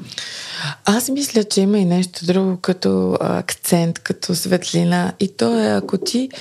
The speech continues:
запомниш някакъв сън и го разбереш и той ти проговори, ти имаш този канал вече отворен. А, иначе и да помниш, и да не помниш, все едно събираме есенни листа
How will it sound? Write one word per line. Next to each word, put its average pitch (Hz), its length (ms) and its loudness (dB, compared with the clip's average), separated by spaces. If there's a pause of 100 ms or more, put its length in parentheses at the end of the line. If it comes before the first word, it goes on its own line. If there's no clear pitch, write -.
(500)
запомниш 220 760 0
някакъв 185 540 0
сън 196 260 2
и 185 80 2
го 175 200 0
разбереш 180 580 0
и 202 40 2
той 208 220 2
ти 202 120 -4
проговори, 185 840 0 (720)
ти - 120 2
имаш 220 200 2
този 190 260 0
канал 175 380 2
вече 160 320 -2
отворен. 156 680 -2 (800)
А, 180 340 2
иначе 269 500 0
и 254 240 0
да 214 180 0
помниш, 240 480 2
и 226 60 2
да 202 140 2
не 185 120 4
помниш, 196 540 2 (200)
все 226 200 0
едно 208 220 4
събираме 196 540 2
есенни 180 380 2
листа 123 520 0